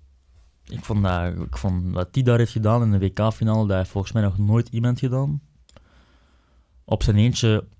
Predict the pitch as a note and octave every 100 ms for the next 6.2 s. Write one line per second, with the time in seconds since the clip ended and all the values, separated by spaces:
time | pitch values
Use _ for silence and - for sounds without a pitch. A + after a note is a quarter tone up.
0 | - _ _ _ _ _ - A#2+ A2 G#2
1 | A2+ - - G#2+ G2 A#2 C3 C3+ C#3+ C3+
2 | _ _ _ - - - - G2+ F#2 F#2
3 | F2+ F2+ F2+ - _ _ _ _ _ _
4 | _ - G2 G#2 A2+ F#2+ F#2 - - -
5 | - G2+ - - G#2+ G2+ B2+ A#2+ G2+ G2
6 | F#2+